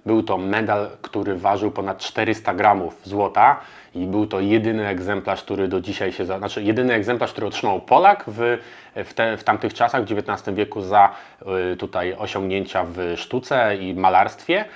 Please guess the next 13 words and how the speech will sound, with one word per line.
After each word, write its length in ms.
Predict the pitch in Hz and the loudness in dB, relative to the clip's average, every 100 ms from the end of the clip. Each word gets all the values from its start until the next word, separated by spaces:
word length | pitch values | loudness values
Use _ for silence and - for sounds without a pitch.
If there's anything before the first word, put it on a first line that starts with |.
| - - - | -20 -20 -8
E, 180 | 98 98 | -2 0
następnie 760 | 98 95 - 147 147 151 123 | 0 0 0 -2 -2 -2 -2
drugi 440 | 101 117 180 147 | 0 0 2 2
medal, 360 | 110 98 - 87 | 0 -2 -4 -6
co 140 | - | -4
do 120 | 98 98 | -2 0
rzadkości, 580 | 101 - 127 143 - | -2 -4 -4 -4 -6
to 120 | 107 101 | -4 -2
była 220 | 104 101 | 0 2
dla 200 | 98 98 | 2 0
Samuela, 580 | - 101 110 104 104 - | 2 0 4 2 2 -2
Samuela 480 | 107 104 104 98 | -4 -2 0 0
Lindego, 720 | 90 95 113 117 131 143 180 | 0 -2 -2 0 0 4 2